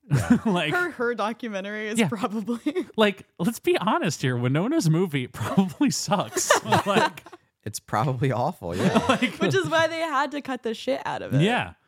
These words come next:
Speaker 3: to get it on the T V show.
Speaker 2: Look, Ben Stiller's rendition of it is, you know, it's the, the peak of selling out. Like, it looks
Speaker 3: I mean,
Speaker 2: awful.
Speaker 3: it's the real world. It's
Speaker 2: Yeah.
Speaker 3: what he made.
Speaker 2: It looks awful, but at the same time, do we, I don't wanna sit there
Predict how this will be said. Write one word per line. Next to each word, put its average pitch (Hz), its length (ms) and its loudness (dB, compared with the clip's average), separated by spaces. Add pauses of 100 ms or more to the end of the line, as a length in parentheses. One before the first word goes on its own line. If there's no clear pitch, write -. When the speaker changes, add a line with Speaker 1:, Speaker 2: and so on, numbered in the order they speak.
(140)
Speaker 3:
to - 100 -12
get 196 140 -2
it 185 60 -6
on 175 120 -6
the 180 60 -14
T 196 120 -14
V - 160 -10
show. - 300 -12 (240)
Speaker 2:
Look, 151 260 0
Ben 160 280 2
Stiller's 196 460 -2
rendition 120 540 -2
of 113 140 0
it 135 180 -2 (240)
is, 123 460 0
you 131 120 0
know, 110 120 0
it's - 220 -12 (300)
the, 113 120 -2 (260)
the 113 80 -4
peak 113 260 -4
of 101 100 -8
selling 95 400 -4
out. 90 160 -6
Like, 95 160 -10
it 87 40 -12
looks 98 520 -8
Speaker 3:
I 240 40 -6
mean, 254 100 -2
Speaker 2:
awful. 190 220 -2
Speaker 3:
it's 175 100 0
the 196 40 -6
real 202 280 -10
world. - 300 -14
It's - 160 -20
Speaker 2:
Yeah. 135 180 -2
Speaker 3:
what - 80 -8
he - 60 -12
made. - 420 -12 (380)
Speaker 2:
It 120 120 -6
looks 156 280 -4
awful, 139 460 -6 (100)
but 104 260 -2 (400)
at 117 120 -6
the 123 80 -2
same 147 340 0
time, 101 440 -6 (800)
do 160 240 0
we, 240 200 -2 (180)
I - 80 -4
don't 302 240 -6
wanna 143 280 -2
sit - 360 -4
there 80 380 -12